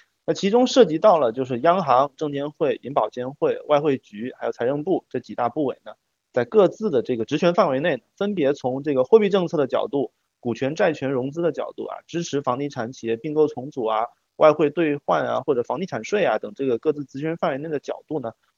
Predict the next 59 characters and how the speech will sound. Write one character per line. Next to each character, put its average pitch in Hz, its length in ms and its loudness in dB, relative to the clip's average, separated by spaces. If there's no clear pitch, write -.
帮 190 280 2
助 190 180 0
表 - 320 0
态 190 180 2
了 127 140 4
这 127 80 -2
个 117 80 2
支 208 180 -2
持 151 160 -2
房 143 160 0
地 165 60 -2
产 120 140 -2
市 165 160 -8
场 123 180 -6
平 147 140 -4
稳 120 120 -2
发 156 180 0
展 120 200 0
这 127 80 -6
么 131 60 -10
一 - 40 -20
个 - 80 -8
态 151 220 -2
度。 - 140 -14
我 123 100 2
认 240 160 10
为 160 140 4
呢， 185 120 -6
这 208 200 -6
个 143 160 4
部 269 180 -2
委 123 160 2
这 240 220 0
次 - 180 -10
的 117 80 0
这 117 140 -8
个 113 80 -2
集 131 140 -12
体 170 100 0
表 - 260 -10
态 139 200 -2
呢， - 100 -16
和 139 120 0
我 151 120 2
们 110 140 -4
现 190 220 -6
在 202 120 0
的 127 120 -2
这 123 120 -8
个 98 320 -8
宏 123 140 -8
观 151 360 -2
经 156 200 -10
济 160 60 -10
的 - 80 -6
大 139 160 0
背 139 180 2
景 - 160 -16
啊 98 80 -16